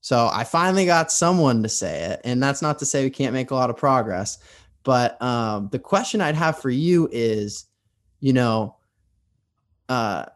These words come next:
what is the difference, if there is one, between building affordable housing and actually making housing affordable? Because, you know, I come from a sports background. I like to win. I like to play to win. I think a lot of people like to play to win.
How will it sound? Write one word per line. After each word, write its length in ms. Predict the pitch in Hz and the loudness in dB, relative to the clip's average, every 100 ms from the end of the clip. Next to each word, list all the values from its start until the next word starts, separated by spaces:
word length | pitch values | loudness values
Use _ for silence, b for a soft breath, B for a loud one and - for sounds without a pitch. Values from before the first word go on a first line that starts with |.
| _ - | _ -12
what 760 | 127 123 127 160 214 - - _ _ | -8 -4 0 2 2 0 -10 _ _
is 160 | 165 165 | -4 -2
the 80 | 156 | 0
difference, 400 | 156 156 139 139 | 0 2 0 0
if 100 | 135 | 0
there 100 | 123 | 2
is 240 | 143 151 | 2 2
one, 280 | 131 120 113 | 0 0 0
between 480 | 113 - 139 117 101 | -4 -6 -2 -2 -2
building 480 | - 120 143 170 175 | -2 2 4 4 2
affordable 560 | 160 160 160 160 156 | -2 0 2 2 2
housing 600 | 151 147 147 143 135 135 - _ - | 2 2 0 0 0 0 -6 _ -6
and 100 | 123 | -4
actually 560 | 101 117 - - 123 117 | -2 -4 -6 -4 -4 -2
making 720 | 110 120 135 135 139 127 - _ _ _ | -2 0 0 -2 -4 -2 -6 _ _ _
housing 480 | - 131 127 117 107 | -6 0 0 0 -4
affordable? 680 | 101 120 120 101 98 67 98 | -4 0 0 0 -4 -8 -8
Because, 340 | 113 120 113 | -4 -2 -2
you 60 | 113 | 0
know, 140 | 113 | 0
I 180 | 104 117 | 0 -2
come 200 | - 120 | -2 -4
from 200 | 123 117 | -2 -4
a 20 | |
sports 380 | - - 123 117 | -4 -4 -4 -2
background. 500 | 120 113 - 113 110 | -4 -4 -4 -6 -4
I 140 | - 170 | 0 2
like 200 | 220 - | 0 0
to 100 | 120 | 0
win. 240 | 135 110 | 2 0
I 100 | 101 | 0
like 160 | 117 - | -4 -6
to 80 | |
play 220 | 117 123 113 | -6 -2 -2
to 80 | |
win. 480 | 110 139 147 143 143 b b b | 0 0 0 0 -2 b b b
I 80 | 110 | -4
think 160 | 127 | -2
a 60 | 117 | 2
lot 180 | 123 123 | 2 0
of 60 | |
people 260 | 131 127 123 | -2 -4 -2
like 160 | 120 | -4
to 80 | 117 | -4
play 220 | - 120 | -4 -2
to 60 | 117 | 0
win. 320 | 117 117 113 | -2 -2 -4